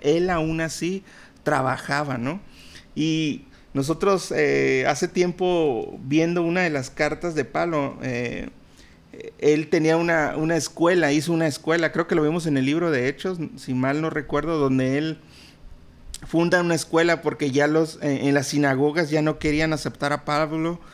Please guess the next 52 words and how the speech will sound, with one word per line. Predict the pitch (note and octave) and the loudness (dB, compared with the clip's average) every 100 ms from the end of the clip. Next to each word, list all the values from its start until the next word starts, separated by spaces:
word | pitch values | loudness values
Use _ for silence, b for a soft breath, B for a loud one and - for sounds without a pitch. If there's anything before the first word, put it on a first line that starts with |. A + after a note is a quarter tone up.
| B - | B -6
las | C3 C#3+ | -2 0
enseñanzas | C3 B2 C3 C3+ D#3 | 2 2 2 0 -2
de | D3 | -4
Pablo, | - C3+ D#3 D#3+ | -2 0 0 0
y | C#3 C#3 | 2 2
él | D#3 D#3+ B B | 0 -4 B B
trabajaba | - B2+ C3+ D#3+ E3 F#3 | 2 4 4 4 4 4
de | F3 | 4
día | D3 D#3+ F3 | 4 4 4
y | E3 | 4
en | D3 | 4
la | C#3+ - | 2 2
tarde | D3 D3+ D#3+ C#3 | 2 2 0 0
iba | D#3+ F3+ | 2 2
y | |
les | E3 D3 | 2 0
enseñaba, | C#3 C3 B2+ C3 C#3+ D#3 - B B - | -2 0 0 2 0 -2 -6 B B -8
eh, | B2 B2+ B2+ B2 C3+ | -2 0 0 0 2
en | C3 | 2
esta | C#3 C3+ | 2 0
escuela | D3 - C#3+ C#3+ D3+ C#3 | -4 0 2 4 2 2
griega, | C3 D3 D3+ C#3+ | 2 4 4 4
¿no? | B2+ D#3 | 2 0
A | D3 | -2
estas | C3 - D3+ | -2 -4 -6
personas | - C3 C#3 C#3+ | -4 -4 -4 -4
que | D3 | -4
querían | - B2+ C3+ E3 | -2 0 2 2
aprender | D#3+ C#3+ B2 B2 C3 | -2 -2 -4 -2 -2
y | C#3 | -2
conocer | - C3 B2 C3 | -2 -2 -2 -2
más | C3 C3 | -2 -2
de | B2+ | -2
Dios. | B2 C#3 C#3 B B B B | -2 -4 -6 B B B B
Y | - | -2
Pablo | D#3 F#3+ | 0 4
lo | G3+ - | 2 2
que | C#3 | -2
hacía | E3 | 0
era | F#3 G3+ G3+ - | 2 0 -4 -4
trabajar, | D3 C3+ B2+ A#2+ D3 F3 C#3+ | -2 0 -2 -2 0 0 0
¿no? | C#3+ G3+ B B B - | -2 -6 B B B -6
Con | D3 C3+ | 0 0
sus | D3 B2 | 2 2
manos | B2 D#3 F3+ F3 | 2 2 2 2
de | D3+ B2+ | 2 2
día | B2+ E3 F3+ F3+ | 2 0 2 2
y | |
de | D#3 C3 | 4 4
noche. | D3+ D#3 | 2 0
Así | D3+ G3+ | -4 -2
que | A3 A3 | 0 0